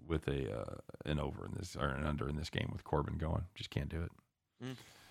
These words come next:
Speaker 1: Uh, on the Rays money line today, says James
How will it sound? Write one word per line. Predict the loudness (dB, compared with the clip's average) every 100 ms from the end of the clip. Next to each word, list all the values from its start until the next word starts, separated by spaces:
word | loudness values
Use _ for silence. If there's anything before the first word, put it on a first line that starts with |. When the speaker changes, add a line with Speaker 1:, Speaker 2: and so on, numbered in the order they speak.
| -20 _ 2
Speaker 1:
Uh, | 10
on | 12 12 12 12 12
the |
Rays | 12 12 12 12 12
money | 12 12 12 10
line | 10 10 8 6
today, | 2 2 10 12 12 10 6 2
says | 4 6 6 4
James | 0 0 2 0